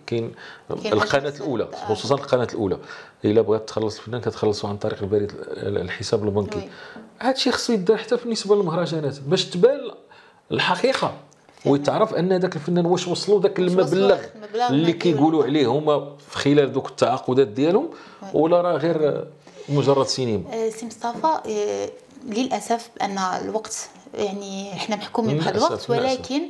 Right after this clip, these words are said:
Speaker 2: ما غاديش نقدر انني ننهي اللقاء ديالنا اليوم بلا ما نطرقوا لواحد النقطه مهمه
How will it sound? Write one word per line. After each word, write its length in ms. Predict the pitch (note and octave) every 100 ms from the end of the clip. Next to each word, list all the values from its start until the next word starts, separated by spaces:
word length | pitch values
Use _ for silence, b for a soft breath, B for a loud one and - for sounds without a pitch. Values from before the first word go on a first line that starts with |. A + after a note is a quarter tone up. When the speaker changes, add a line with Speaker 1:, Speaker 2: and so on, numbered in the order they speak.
| B B B B A3
Speaker 2:
ما 240 | A3+ A#3
غاديش 320 | A3+ A3+ C#4+
نقدر 400 | B3+ - A#3 -
انني 320 | G#3+ G#3 G3+
ننهي 360 | F#3 F3 F#3 C4
اللقاء 400 | C#4+ A#3+ - -
ديالنا 260 | F#3 G#3 G#3
اليوم 320 | G3+ G#3 B3
بلا 160 | G#3 A3
ما 120 | G#3
نطرقوا 400 | G3+ G#3 - G3
لواحد 320 | F3+ F#3 F3
النقطه 320 | G3+ G#3+ G3+
مهمه 600 | F#3+ F#3 A#3+ B3+ G#3 A3